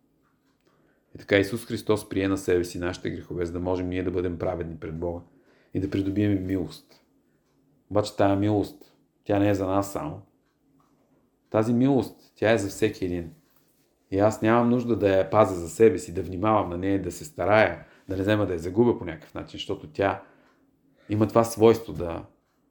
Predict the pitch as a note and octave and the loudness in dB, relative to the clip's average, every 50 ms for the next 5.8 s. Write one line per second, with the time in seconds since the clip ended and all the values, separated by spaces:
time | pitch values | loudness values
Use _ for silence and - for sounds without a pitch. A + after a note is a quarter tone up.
0 | _ _ - F#2+ G2 G2+ G2+ A2+ B2+ B2 A#2 A2+ A2+ A#2 A2+ G#2 F#2+ G2 F#2+ A2+ | _ _ -8 -4 -2 0 2 2 2 2 0 2 2 2 2 2 0 2 2 2
1 | A#2+ A#2+ G#2 F2+ F2 D#2+ - - - - G2+ F2+ F2 G2 A2+ A#2+ - - - - | 2 2 0 -4 -6 -6 -6 -6 -4 -2 -4 -2 0 -2 -2 -2 -4 -6 -10 -18
2 | _ _ _ - - - - - G2 F#2 F#2 E2 - F2 E2 D#2+ D#2 - G2 G2+ | _ _ _ -16 -12 -10 -8 -8 -6 -8 -8 -8 -8 -8 -8 -8 -8 -4 -2 -2
3 | G2 F2 D2+ - - _ _ _ _ _ _ _ _ _ - - - - _ _ | -2 -2 -6 -10 -18 _ _ _ _ _ _ _ _ _ -20 -20 -20 -20 _ _
4 | _ _ _ _ _ _ _ _ _ _ _ _ _ _ _ _ _ _ - - | _ _ _ _ _ _ _ _ _ _ _ _ _ _ _ _ _ _ -12 -6
5 | F#2+ G2+ G2+ G2+ G2+ - A#2 A2+ A2+ A2 G2+ G2 G2 F#2 F#2 | -2 0 0 0 0 -2 -2 0 0 0 0 0 -4 -4 -8